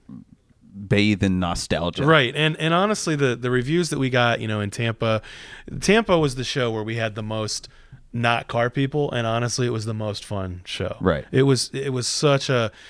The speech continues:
Speaker 2: people were, like, so shocked that it was happening.
Speaker 1: Car
Speaker 2: They
Speaker 1: people are, dare I say, a little bit uptight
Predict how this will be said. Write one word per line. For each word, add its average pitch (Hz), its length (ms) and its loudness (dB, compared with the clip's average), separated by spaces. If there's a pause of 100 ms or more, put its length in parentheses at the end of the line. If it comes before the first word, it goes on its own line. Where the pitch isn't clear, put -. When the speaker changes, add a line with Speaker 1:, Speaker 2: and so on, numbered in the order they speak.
(160)
Speaker 2:
people 185 280 4
were, 147 100 8
like, 120 180 2
so 143 220 2
shocked 123 640 2 (280)
that 110 120 0
it 110 60 0
was 107 160 -2
happening. 104 520 -2 (120)
Speaker 1:
Car 156 260 4
Speaker 2:
They 123 60 0
Speaker 1:
people 220 560 0
are, 131 440 4
dare 123 300 2
I 143 60 2
say, 127 220 2
a - 80 0
little 117 280 4
bit 107 180 0
uptight - 480 -2